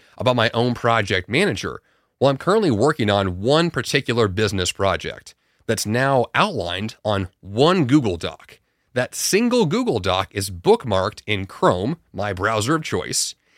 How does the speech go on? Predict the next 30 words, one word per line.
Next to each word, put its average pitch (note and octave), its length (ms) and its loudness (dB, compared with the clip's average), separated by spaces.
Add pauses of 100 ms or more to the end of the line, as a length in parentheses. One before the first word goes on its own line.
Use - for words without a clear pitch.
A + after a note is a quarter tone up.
(160)
and C3 80 0
it's D3 120 -2
right C#3 340 0
at E3+ 100 -4
the E3 60 -4
top, - 380 -6 (300)
easily F3 380 2
accessible. A2+ 720 0 (120)
I A2+ 80 -6
can A2+ 140 -4
click E3+ 260 -2
on A2 180 4
it - 180 -2
at G#2 220 -6
any E3+ 200 4
given D3 300 4
time G#2 460 -2
and G#2 240 0
work D#3 280 4
on A#2+ 200 0
that G#2 180 0
project. B2+ 600 0 (840)
I C#3+ 120 2
say G3+ 340 0
that D3 220 2
because A#2+ 420 -2
what A2 260 -2
is G2+ 280 -2 (160)
pretty F3+ 260 0
common, G2 440 -6